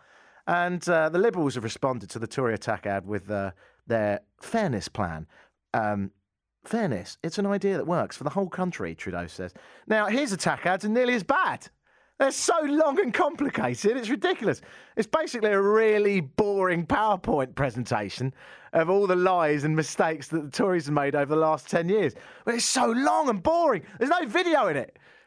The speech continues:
It's just photographs and text. <laughs> It looks like the mock-up of the ad they were gonna do when they, before they put the film in it, and someone says, "Well, we haven't got any time to put any actual cuttings of film in it."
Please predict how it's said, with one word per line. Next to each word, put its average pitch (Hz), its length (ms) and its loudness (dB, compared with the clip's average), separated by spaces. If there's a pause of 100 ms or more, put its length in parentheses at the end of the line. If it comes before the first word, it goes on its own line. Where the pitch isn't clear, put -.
It's 220 160 0
just 285 180 0
photographs 240 640 0
and 208 160 -4
text. - 560 -2 (420)
<laughs> 240 80 -4 (960)
It 254 120 2
looks 294 260 2
like 269 200 2
the 233 80 2
mock-up 247 420 0
of 185 140 -2
the 214 100 2
ad 214 220 0
they 208 100 4
were 202 80 2
gonna 196 180 0
do 180 300 0
when 165 140 2
they, 170 120 2
before 190 380 0
they 185 120 2
put 180 220 -2
the 165 60 0
film 208 320 0
in 110 80 0
it, 117 160 -4 (200)
and 151 140 0
someone 170 180 2
says, 156 220 0
"Well, 147 160 4
we 156 80 2
haven't 165 120 0
got - 60 -2
any 147 60 0
time 147 220 -2
to 131 120 -4
put - 200 -4
any 127 140 -2
actual 120 440 -6
cuttings 117 460 -8
of 101 60 -14
film 143 340 -2
in 90 80 -8
it." - 100 -12